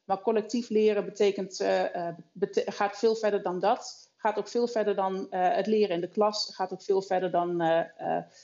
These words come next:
het leren bijvoorbeeld zelfs al in de eigen jaarlaag. En er zijn allerlei, eh, het is gewoon he-, als je, als je dat vanuit die visie die ik zojuist presenteerde doet, dan zou je daar veel, eh, nog veel uitgebreidere stappen in moeten zetten.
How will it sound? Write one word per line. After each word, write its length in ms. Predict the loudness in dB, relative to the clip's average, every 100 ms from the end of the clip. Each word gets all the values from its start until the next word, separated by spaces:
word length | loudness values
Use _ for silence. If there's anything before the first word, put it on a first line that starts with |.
| -6
het 160 | -2 2
leren 300 | 4 4 0
bijvoorbeeld 380 | -4 -2 -2 0
zelfs 300 | 0 0 0
al 140 | 0
in 120 | 0
de 60 | 0
eigen 300 | 0 -2 -2
jaarlaag. 680 | -2 0 -2 -4 -8 -12 _ _ _ _ _ _ _ _ _ _ _ _
En 140 | -6
er 60 | -6
zijn 220 | -4 -4
allerlei, 600 | -4 0 2 2 2 0
eh, 220 | -4 -8
het 160 | -8 -6
is 180 | -6 -4
gewoon 180 | -4 -4
he-, 160 | -6 -8
als 220 | -6 -2
je, 160 | 0 0
als 140 | 0
je 80 | 2
dat 160 | 0 0
vanuit 280 | 0 0 0
die 160 | -4
visie 480 | 0 -2 -2 -6 -8 _ _ 0
die 100 | 0
ik 60 |
zojuist 380 | 4 4 2 0
presenteerde 540 | -2 -2 2 2 2
doet, 400 | 2 0 -2 -8
dan 440 | 0 0 0 -2 -4
zou 260 | 2 4
je 60 | 4
daar 140 | 2
veel, 480 | 0 2 4 2 -2
eh, 380 | -4 0 2 2
nog 260 | 0 -4 0
veel 180 | 0
uitgebreidere 600 | 2 -2 -2 -2 -2 -2
stappen 360 | -6 -6 -6 -4
in 120 | -4
moeten 240 | -4 -4 -2
zetten. 400 | -2 -2 -10